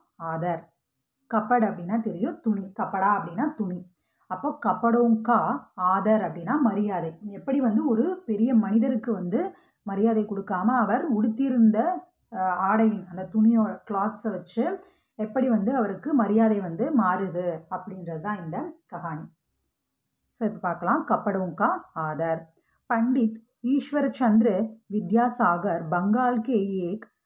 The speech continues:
நாமி ஆத்மி தே. பண்டித் ஈஸ்வரச்சந்திர வித்யாசாகர் அப்படின்றவர் வந்து பங்கால்ல வந்து ஏக் நாமி ஆத்மி, ஒரு பெயர் பெற்ற ஒரு மனிதராக இருந்தார். அமீர், கரீப், ராஜா, ரயீஸ் சப்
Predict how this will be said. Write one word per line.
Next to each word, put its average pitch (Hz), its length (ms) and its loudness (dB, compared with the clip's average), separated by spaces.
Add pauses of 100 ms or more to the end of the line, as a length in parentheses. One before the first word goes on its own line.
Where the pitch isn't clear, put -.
நாமி 214 720 4
ஆத்மி 170 520 -2
தே. 175 220 -4
பண்டித் 180 380 -2
ஈஸ்வரச்சந்திர 202 720 -4
வித்யாசாகர் 180 680 -4
அப்படின்றவர் 160 400 -6
வந்து 160 240 -4
பங்கால்ல 180 520 -4
வந்து 185 420 -6 (220)
ஏக் 240 300 -2
நாமி 220 600 2
ஆத்மி, 175 420 -2
ஒரு 233 200 -2
பெயர் 202 300 -4
பெற்ற 196 320 -6
ஒரு 190 180 -4
மனிதராக 180 640 -2 (400)
இருந்தார். 170 720 -4 (320)
அமீர், 196 480 0 (300)
கரீப், 190 500 -2 (180)
ராஜா, 180 640 0
ரயீஸ் 175 640 -2
சப் 190 640 -2